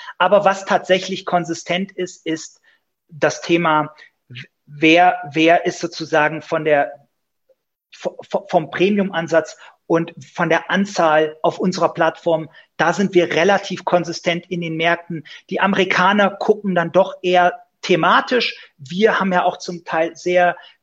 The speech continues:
generalistischen Content, der über verschiedene Genre hinweg das, ähm, aufteilt. Auf der anderen Seite hast du auf unserer Plattform aber auch, ähm, eine Aufteilung in Genre. Das, das, das adressieren wir, dieses Problem,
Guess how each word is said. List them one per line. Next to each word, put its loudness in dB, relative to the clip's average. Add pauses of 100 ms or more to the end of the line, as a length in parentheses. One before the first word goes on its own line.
(140)
generalistischen 0
Content, -6
der 2 (300)
über 4
verschiedene -4
Genre 2
hinweg -4 (360)
das, -4
ähm, -10
aufteilt. 2 (380)
Auf 0
der 0
anderen 0
Seite 2
hast -4
du -2
auf -4
unserer -2
Plattform -4
aber 0
auch, 0
ähm, -4
eine 0 (560)
Aufteilung 2 (400)
in 2
Genre. 2
Das, -6
das, -6
das -6
adressieren -4
wir, 0
dieses -6
Problem, 2